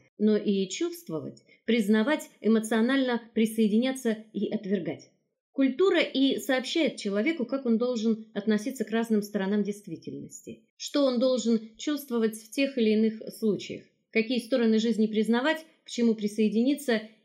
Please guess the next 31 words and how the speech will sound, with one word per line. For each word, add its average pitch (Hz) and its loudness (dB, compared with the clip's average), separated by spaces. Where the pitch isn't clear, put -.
и 220 0
в - -20
какой 226 0
степени. 131 -8
Невозможно 302 4
сказать, 302 0
что 294 -2
евреи 302 4
меньше 294 4
подвержены 226 2
воздействию 220 0
любых 220 2
чувств - -6
или 233 2
интуиции, 208 0
чем 208 -2
представители 202 0
других 190 -4
народов. 156 -4
Они 240 2
охотно 240 0
создают 220 0
и 214 2
распространяют 202 0
разного 208 2
рода 214 2
мифы, 220 2
в - -12
том 208 2
числе 220 -2
и 196 0